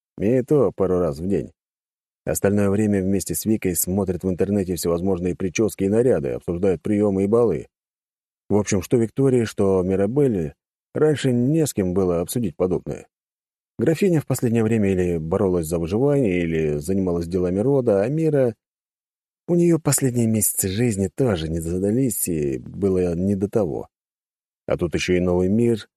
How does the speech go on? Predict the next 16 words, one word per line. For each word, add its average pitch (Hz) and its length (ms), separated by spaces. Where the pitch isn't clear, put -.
со - 140
своими 90 500
порядками 101 560
и 85 160
удивительными 85 600
возможностями. 101 880
Пока 73 300
шёл 92 280
к - 100
Мире, 95 440
зазвонил 85 560
телефон. 60 560
М, 73 760
интересно. 65 800
Незнакомый 110 680
номер. 62 800